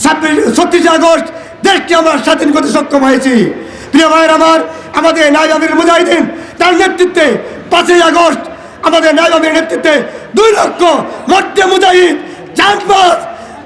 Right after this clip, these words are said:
এই যখন শহীদ মিনার চত্বরে প্রবেশ করে গণবিদ্রোহ সভা দিল, এই জালিম শাহী সরকার পদত্যাগ করতে বাধ্য হয়েছে। প্রিয় ভাইয়ের আমার, আগামী বাংলা ইসলামের বাংলা, আগামী বাংলা হাতপাখের বাংলা, আগামী বাংলা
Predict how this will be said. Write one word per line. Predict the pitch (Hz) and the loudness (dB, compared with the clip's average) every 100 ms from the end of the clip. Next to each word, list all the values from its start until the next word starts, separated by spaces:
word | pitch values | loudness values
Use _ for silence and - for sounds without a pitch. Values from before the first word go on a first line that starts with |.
| - 339 | -4 0
এই | 339 | 0
যখন | - 311 311 320 - - - - - - | 0 0 2 2 0 -8 -16 -20 -6 0
শহীদ | 370 370 | 0 0
মিনার | 359 349 330 320 285 - - | 2 4 4 2 0 -10 -6
চত্বরে | 349 330 330 311 | -4 -2 -2 0
প্রবেশ | 311 320 | 0 0
করে | 311 311 254 - - - - | 0 0 0 -4 -14 -4 0
গণবিদ্রোহ | 359 370 359 359 359 | 2 4 2 2 2
সভা | 311 330 | 2 0
দিল, | 330 320 254 - - - - 285 | 2 0 0 -4 -14 -18 -4 0
এই | 294 285 285 - - | 2 2 0 -8 -4
জালিম | 320 359 311 | 0 0 0
শাহী | 311 294 | 0 0
সরকার | 311 285 - 269 - - - | 0 -2 -2 -4 -6 -12 -4
পদত্যাগ | 330 339 330 320 | 0 2 2 0
করতে | 311 302 294 | 0 0 0
বাধ্য | 285 277 294 | 0 0 0
হয়েছে। | 277 254 277 | 2 2 2
প্রিয় | 277 | 2
ভাইয়ের | 269 262 | 2 2
আমার, | 269 262 233 - - - - - | 2 2 0 -2 -10 -14 -10 -4
আগামী | 320 349 359 | 0 2 4
বাংলা | 359 339 339 339 254 - - | 4 2 2 2 0 -6 -4
ইসলামের | 349 392 - 370 359 | 0 0 0 0 2
বাংলা, | 339 330 311 269 - - - | 2 2 2 2 -2 -8 -6
আগামী | 330 381 370 | -2 2 2
বাংলা | 359 330 330 330 - - - | 2 2 2 0 -2 -8 -4
হাতপাখের | 359 359 359 339 | -2 0 0 2
বাংলা, | 339 330 330 285 - - - | 2 2 2 0 -2 -8 -4
আগামী | 359 381 370 | 0 2 2
বাংলা | 339 330 | 2 2